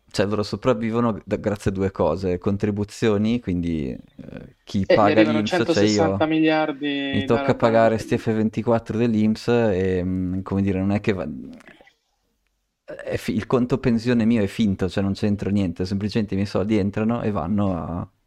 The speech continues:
Speaker 1: a, a, a pagare le pensioni attuali. Di-, direi un, un, un sessanta per cento, il restante quaranta per cento è pagato direttamente dallo Stato, che quei soldi lì, eh, ovviamente li prenderà o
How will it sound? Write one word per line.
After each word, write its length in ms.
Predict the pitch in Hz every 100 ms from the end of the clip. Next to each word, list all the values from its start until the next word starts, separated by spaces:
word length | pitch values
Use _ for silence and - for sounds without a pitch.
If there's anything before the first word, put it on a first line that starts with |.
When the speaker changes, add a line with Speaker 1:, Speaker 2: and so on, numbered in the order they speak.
| _ _
Speaker 1:
a, 340 | - - - - -
a, 320 | - - -
a 120 | 92
pagare 320 | 95 85 87 95
le 80 | 90
pensioni 360 | 87 92 95
attuali. 600 | 90 - 117 80 113 147 - _ _ - _ _ _ _ _
Di-, 260 | - 147 -
direi 560 | 117 135 95 107 113 107
un, 240 | 104 101
un, 960 | 104 101 98 95 90 92 92 92 92 104
un 60 |
sessanta 560 | 101 - 107 98 98 95
per 180 | 101 -
cento, 360 | - 85 90
il 60 | 95
restante 400 | 104 135 113 107
quaranta 500 | - 113 120 117 -
per 220 | - 143
cento 420 | - - 104 101 127
è 80 |
pagato 580 | - 151 95 - 110 104 -
direttamente 520 | 110 98 98 92 95
dallo 220 | 87 90
Stato, 360 | - 85 - 98
che 220 | 98 - -
quei 140 | - 98
soldi 320 | 95 98 127
lì, 280 | 107 113 - _ - - _ _
eh, 220 | - 92
ovviamente 480 | 87 107 104 92 104
li 100 | 101
prenderà 480 | 92 101 95 90 87
o 480 | 98 98 90 85